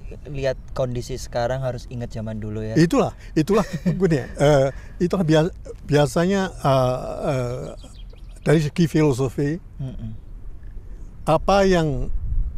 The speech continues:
Speaker 2: baik itu biasanya sebagai, eh, dimasukkan ke, dimasukkan ke statistik. Tapi apa yang kurang baik itu dimasukkan pada histori.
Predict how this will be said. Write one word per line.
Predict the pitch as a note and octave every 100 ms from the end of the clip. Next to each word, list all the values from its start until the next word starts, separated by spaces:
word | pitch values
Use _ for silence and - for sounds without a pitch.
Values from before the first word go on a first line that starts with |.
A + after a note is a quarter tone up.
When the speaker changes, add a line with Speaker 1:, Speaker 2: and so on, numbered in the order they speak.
| - - - - -
Speaker 2:
baik | - C3+ A#2+ A#2 C3+ D3 -
itu | C3+ F3 E3
biasanya | D3 C3 D#3+ D3 D#3+
sebagai, | D#3+ - B2+ C#3+ C#3+ D3 -
eh, | - - B2+ B2+ B2 B2+ C3+ C#3 B3 -
dimasukkan | B2+ B2 B2 B2 A2+ D3+ C#3 C#3
ke, | D3+ B2+ C3 A#2+ - - - - - - - - - - - - - - - - - - - - - - - - -
dimasukkan | D#3+ B2 C3+ D3+ D3
ke | C3+
statistik. | - C#3 - - G#3+ - - - - - C3+ - - - - - -
Tapi | F3+ - F#3
apa | F#3 D3 C3+ F3
yang | D#3 C3
kurang | - B2+ B2+
baik | A#2 A#2+ B2 -
itu | - C3
dimasukkan | C3+ A#2+ C3+ C3
pada | C3 A#2
histori. | A#2 - -